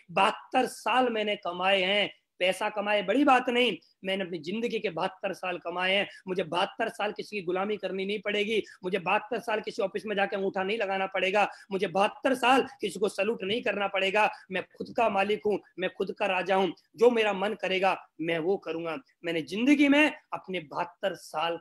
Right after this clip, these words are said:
कमा लिए हैं। सिर्फ और सिर्फ क्या किया? प्राथमिकता तय करी। दोस्त, उसके बाद मैंने क्या किया?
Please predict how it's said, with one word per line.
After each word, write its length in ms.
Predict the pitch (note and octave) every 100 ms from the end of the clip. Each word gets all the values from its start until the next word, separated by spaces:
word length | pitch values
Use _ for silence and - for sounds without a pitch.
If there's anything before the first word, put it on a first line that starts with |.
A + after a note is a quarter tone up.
| -
कमा 280 | D3+ D3 D3+
लिए 340 | D3 D#3 D#3
हैं। 260 | E3+ A#3 - -
सिर्फ 300 | - A#3 A#3
और 80 | F#3+
सिर्फ 200 | - - -
क्या 160 | A3+
किया? 280 | B3+ B3 C#4 C4+ - _
प्राथमिकता 680 | F#3+ F#3+ F#3+ F3 E3 - F3+
तय 320 | - - D3
करी। 260 | C3 - - _ _ _ _ _ _ _ _ _ _ _ _ _ _ _ _ - -
दोस्त, 180 | G3+ B3+
उसके 200 | A#3+ C4+
बाद 180 | B3+ A#3+
मैंने 160 | B3
क्या 200 | B3 B3
किया? 380 | B3+ G#3+ D#3+ -